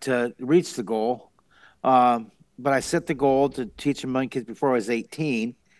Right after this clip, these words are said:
And, uh, I missed that goal. I was, d-, I started doing school assemblies. Here, this is what I pull this up again. My promo, school assemblies. So your,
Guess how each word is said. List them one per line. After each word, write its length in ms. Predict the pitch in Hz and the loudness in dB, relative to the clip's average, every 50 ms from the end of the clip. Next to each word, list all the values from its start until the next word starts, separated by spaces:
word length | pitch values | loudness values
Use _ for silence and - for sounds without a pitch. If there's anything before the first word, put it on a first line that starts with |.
| _ _ _ _ _ _ - | _ _ _ _ _ _ -6
And, 400 | 127 135 131 127 123 120 113 123 | -2 0 0 0 0 0 -2 -2
uh, 260 | 120 117 113 113 110 - | -2 -2 -2 -2 -4 -2
I 100 | 127 139 | 0 2
missed 320 | 151 175 233 233 - - - | 4 4 4 4 2 2 2
that 160 | 135 110 - | 0 0 0
goal. 300 | - 107 90 76 - - | -4 -8 -8 -8 -8 -6
I 80 | 117 123 | -6 -6
was, 240 | 117 123 123 - - | -4 -6 -8 -8 -10
d-, 160 | - 139 - - _ - | -12 -12 -12 -12 _ -6
I 120 | 127 127 | -6 -4
started 420 | 113 - - 160 160 160 160 139 117 | -4 0 2 4 4 6 4 2 2
doing 320 | 147 147 143 139 131 120 | 0 2 2 2 0 -2
school 400 | - - - - 160 151 147 139 | -6 -10 -6 -2 2 2 4 4
assemblies. 840 | 131 123 - - 202 220 233 214 123 92 92 95 131 - - - - _ _ _ _ _ - - _ _ _ | 2 0 2 2 4 4 4 2 -2 -4 -6 -8 -8 -12 -14 -18 -20 _ _ _ _ _ -20 -20 _ _ _
Here, 120 | 135 120 | 0 0
this 240 | 104 120 143 - - | 2 2 -2 -2 -2
is 120 | 139 117 117 | -4 -2 0
what 120 | 123 123 | 0 0
I 60 | 113 | 0
pull 300 | 104 - - 123 113 117 | -2 0 -2 0 0 2
this 180 | 117 117 - - | 0 -2 -2 -4
up 160 | 117 92 - | -4 -4 -4
again. 300 | 104 98 104 110 113 - _ _ _ _ _ _ _ _ - - _ _ _ _ _ | -8 -8 -8 -8 -8 -10 _ _ _ _ _ _ _ _ -20 -20 _ _ _ _ _
My 140 | - 127 117 | -4 -4 -4
promo, 640 | 107 - - - 131 127 117 113 104 107 117 - - | -4 -6 -2 0 0 0 2 0 -4 -4 -6 -8 -12
school 440 | - - - - - 202 190 190 190 | -18 -20 -10 -2 0 2 2 2 2
assemblies. 720 | 165 - 208 214 220 202 170 143 143 147 120 - - - - _ _ _ - - - - _ | 2 2 2 2 2 4 4 6 6 6 4 0 -4 -14 -20 _ _ _ -20 -20 -20 -20 _
So 300 | _ - 147 135 127 127 | _ 0 2 2 4 2
your, 340 | 123 127 135 127 123 117 - | 2 2 0 0 0 -2 -4